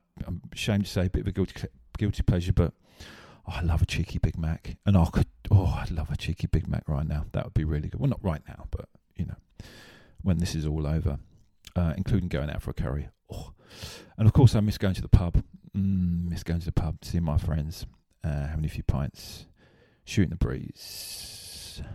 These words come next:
like that. And of course, most importantly, I miss my girlfriend, uh, 'cause I better mention that, but that's really important as well.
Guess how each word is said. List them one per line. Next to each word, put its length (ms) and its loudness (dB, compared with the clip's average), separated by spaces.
like 240 -6
that. 140 -8
And 80 -4
of 80 -2
course, 240 6
most 200 2
importantly, 360 2
I 20 -2
miss 180 -2
my 100 -2
girlfriend, 420 -4
uh, 280 8
'cause 180 8
I 60 10
better 220 6
mention 360 2
that, 200 -4
but 180 2
that's 260 -2
really 140 6
important 400 2
as 100 -2
well. 200 0